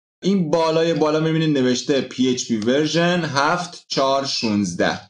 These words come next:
خب، ورژن پی اچ پی منه که شما وقتی زمپ رو نصب می‌کنید، خودش میاد و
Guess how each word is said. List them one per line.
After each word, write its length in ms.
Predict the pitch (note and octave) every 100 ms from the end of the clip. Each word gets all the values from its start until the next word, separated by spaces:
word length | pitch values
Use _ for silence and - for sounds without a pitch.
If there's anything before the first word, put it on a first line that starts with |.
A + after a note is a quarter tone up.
| _ -
خب، 60 |
ورژن 840 | - A#2 A#2 A2 C3+ D#3 E3 F3 - _ _ _ _
پی 160 | - B2+
اچ 260 | A#2+ -
پی 180 | C#3+ C3+
منه 300 | A2 G2 G2
که 480 | F#2+ G#2 G2+ F2+ F2+ _ _ _
شما 200 | - A#2+
وقتی 260 | B2 B2 B2
زمپ 460 | G#2 A#2+ C3+ B2
رو 100 | B2
نصب 380 | A#2 A2+ A2+ -
می‌کنید، 420 | A#2+ A#2 A2+ B2+
خودش 420 | D3 C#3+ C#3 C#3 D3+
میاد 280 | C3+ B2 B2
و 380 | B2+ B2+ C3